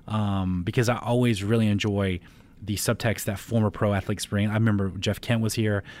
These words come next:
Uh, there was a, uh, former, uh, Scott Pollard, I think, was, uh, a former player. I really appreciate, because I think they are both, um, it, it can go one of two ways. Uh, they can look down on people as normals, or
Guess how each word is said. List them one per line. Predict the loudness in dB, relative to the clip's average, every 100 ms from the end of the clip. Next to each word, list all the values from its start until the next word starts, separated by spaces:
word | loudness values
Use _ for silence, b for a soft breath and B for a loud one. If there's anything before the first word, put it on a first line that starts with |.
| B
Uh, | -4 -2
there | 0
was | 0 0
a, | 0 -2 -2
uh, | -4 -6 -10
former, | -8 -2 0 0 -2
uh, | -4
Scott | -4 -2 -2
Pollard, | 2 2 4
I | 4
think, | 2 2
was, | 2 0 0
uh, | 0 0
a |
former | 0 0 0
player. | 0 2 2 0 B B B
I | -4
really | 2 4 4
appreciate, | 2 -2 -2 0 0 0 -2 B B
because | 0 2
I |
think | 4 2 0 B B
they | -6 2 4 4
are | 2 2
both, | 2 2 0 -4 -8
um, | -4 -2 -2 -4
it, | -6 -4
it | -2
can | 2
go | 2
one | 4 2
of | 0
two | -2
ways. | -2 -2 -6 -10 -12 -14
Uh, | -14 -10
they | -4 -2
can | 0 2 2
look | 2
down | 2 2
on | 2
people | 0 0 2
as | 2
normals, | 2 4 2 -2 -4
or | 0 2 2